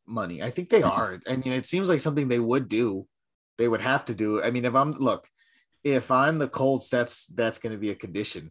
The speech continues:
Speaker 1: of it. <laughs>
Speaker 2: Mm-hmm.
Speaker 1: Because
Speaker 2: So let me
Speaker 1: the
Speaker 2: look up that
Speaker 1: Falcons
Speaker 2: trade
Speaker 1: are
Speaker 2: real
Speaker 1: not in
Speaker 2: quick.
Speaker 1: bargaining. Huh?
Speaker 2: Colts. Let me look up that trade real quick.
Speaker 1: Okay, yeah, you should
Speaker 2: Yeah.
Speaker 1: do that. 'Cause I'm, 'cause I'm looking
Speaker 2: Ryan
Speaker 1: at, uh,
Speaker 2: trade. And then let me look at the Colts,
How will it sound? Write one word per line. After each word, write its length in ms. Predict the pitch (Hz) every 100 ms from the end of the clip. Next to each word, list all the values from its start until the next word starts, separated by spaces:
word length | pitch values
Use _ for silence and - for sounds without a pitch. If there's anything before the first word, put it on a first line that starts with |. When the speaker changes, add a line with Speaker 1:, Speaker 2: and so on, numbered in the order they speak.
| _
Speaker 1:
of 180 | - 92
it. 160 | 90 98
<laughs> 160 | 139 - -
Speaker 2:
Mm-hmm. 220 | 82 80 80 - _ _ - -
Speaker 1:
Because 140 | 107
Speaker 2:
So 80 | 147
let 60 | 247
me 40 |
Speaker 1:
the 0 | 127
Speaker 2:
look 40 | -
up 40 |
that 60 | 131
Speaker 1:
Falcons 140 | 131
Speaker 2:
trade 160 | 101 92
Speaker 1:
are 80 | 117
Speaker 2:
real 80 |
Speaker 1:
not 160 | 90 104
in 60 | 90
Speaker 2:
quick. 160 | 82
Speaker 1:
bargaining. 400 | 110 95 - 76 71 _ _ _ _
Huh? 160 | 131 165 - _
Speaker 2:
Colts. 560 | 95 101 - - - -
Let 60 |
me 60 | 120
look 120 | 104
up 80 | 90
that 140 | 85 -
trade 220 | 87 85
real 180 | 80 78
quick. 320 | - 82 82 _ _ _
Speaker 1:
Okay, 220 | 92 92 90
yeah, 160 | 95
you 160 | 101 120
should 220 | - 117
Speaker 2:
Yeah. 60 | 90
Speaker 1:
do 100 | 90
that. 180 | 76 -
'Cause 120 | 131
I'm, 280 | 123 143 135 _
'cause 140 | 151
I'm 160 | 147 190
looking 400 | 170 160 139 135
Speaker 2:
Ryan 180 | 117 80
Speaker 1:
at, 100 | 82
uh, 300 | 87 71 62 82 _ _ _ _
Speaker 2:
trade. 520 | - - - 50 - _ _ _ _ _ _ _ _ _ _ -
And 100 | 80
then 100 | 80
let 60 |
me 60 | 90
look 100 | 90
at 80 | 73
the 100 | 73
Colts, 880 | - - 90 90 - - - -